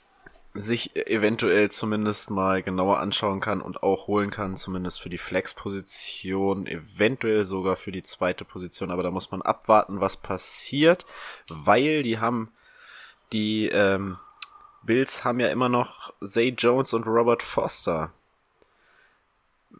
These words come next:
Wer, wer macht das da? Wer wird's da reißen?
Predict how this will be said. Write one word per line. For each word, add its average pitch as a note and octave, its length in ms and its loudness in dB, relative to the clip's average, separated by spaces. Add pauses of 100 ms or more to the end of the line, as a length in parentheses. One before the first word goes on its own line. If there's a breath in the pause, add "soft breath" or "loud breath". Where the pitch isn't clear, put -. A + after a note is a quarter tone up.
(120)
Wer, A#2 380 4 (200)
wer A#2 180 6
macht C#3 260 2
das - 180 -4
da? E2+ 340 -4
Wer G#2+ 200 0
wird's A#2 200 -2
da A2+ 100 2
reißen? G#2+ 400 0